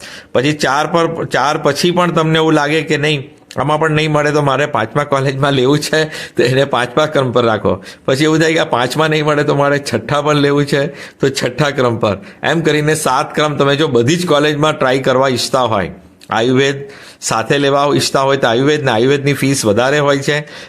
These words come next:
તમારી પાસે આયુર્વેદની ફીસની પ-, પરસ-, અ, વ્યવસ્થા હોય તો જ આયુર્વેદ મૂકજો, બાકી હોમિયોપેથ ઓછી ફીસ છે, મેં તમને ગણાવી દીધી છે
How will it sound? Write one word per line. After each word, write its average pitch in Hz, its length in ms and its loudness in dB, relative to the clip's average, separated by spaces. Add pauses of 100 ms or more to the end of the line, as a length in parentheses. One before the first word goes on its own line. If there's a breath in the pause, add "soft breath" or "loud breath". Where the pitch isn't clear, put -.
તમારી 120 260 0
પાસે 147 260 0
આયુર્વેદની 135 500 2
ફીસની 139 520 0
પ-, - 140 -4 (240)
પરસ-, 117 300 2
અ, 107 280 2
વ્યવસ્થા 131 440 2
હોય 147 200 0
તો 135 220 0
જ 156 60 0
આયુર્વેદ 139 380 2
મૂકજો, 135 400 0 (280 loud breath)
બાકી 131 220 -2
હોમિયોપેથ 151 520 0
ઓછી 139 320 2
ફીસ 151 300 0
છે, 165 60 0
મેં 156 120 -2
તમને 147 240 0
ગણાવી 131 360 0
દીધી 101 280 0
છે - 200 -10